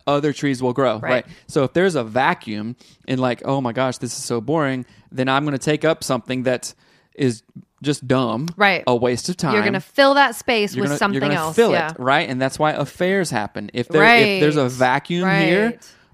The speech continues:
Speaker 1: oh, well, guess what? That lady at work
Speaker 2: Mm-hmm.
Speaker 1: was super nice and she smiles at me.
Speaker 2: Right.
Speaker 1: What does this lady do when I come home?
Speaker 2: You didn't clean all the peas.
Speaker 1: She ain't smiling, right?
Speaker 2: Right.
Speaker 1: So that you, you create a vacuum that gets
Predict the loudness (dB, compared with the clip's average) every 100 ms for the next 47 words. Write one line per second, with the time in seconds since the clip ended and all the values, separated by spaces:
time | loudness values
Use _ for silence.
0 | -12 -10 -8 -8 -8 -8 -8 -8 -8 -14
1 | _ -12 -8 -6 -6 -6 -4 -4 -6 -10
2 | -14 -16 -20 _ _ -14 -10 -10 -8 -8
3 | -8 -10 -12 -14 -10 -8 -8 -10 -14 -16
4 | -10 -6 -6 _ _ _ -12 -4 -2 -4
5 | -8 -14 -4 -2 -2 -4 -4 -4 -4 -4
6 | -8 -8 -10 -10 -12 -14 _ 0 4 4
7 | 2 -2 -4 0 2 2 0 -6 -6 -4
8 | -4 -4 -4 -4 -6 0 0 0 -2 0
9 | 2 2 -2 -2 -2 -4 -6 -4 -4 -4
10 | -2 -2 0 0 0 -2 -6 -6 -6 -10